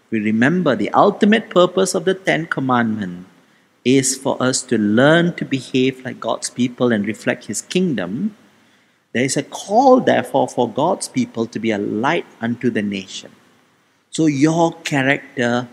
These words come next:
matters. We cannot continue to hold on to lies and still call ourselves a faithful minister of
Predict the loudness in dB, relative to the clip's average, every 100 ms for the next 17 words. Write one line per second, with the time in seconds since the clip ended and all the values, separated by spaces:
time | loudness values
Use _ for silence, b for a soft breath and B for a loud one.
0 | -6 0 2 2 0 -6 -8 -6 -8 -8
1 | -10 -18 _ _ _ _ _ _ _ _
2 | _ _ _ _ _ _ _ -2 0 2
3 | 0 -2 -2 2 4 4 0 -4 -4 0
4 | -2 0 -2 -4 -2 0 4 4 2 -2
5 | -2 -4 -2 -2 -4 -4 -8 -10 -6 -6
6 | -4 -2 -2 -4 -8 -6 -2 0 -2 -2
7 | -4 -4 -2 -2 -2 -6 -10 -14 -4 -2
8 | -2 -6 -4 -2 0 0 0 -2 -4 -8
9 | -8 -6 -8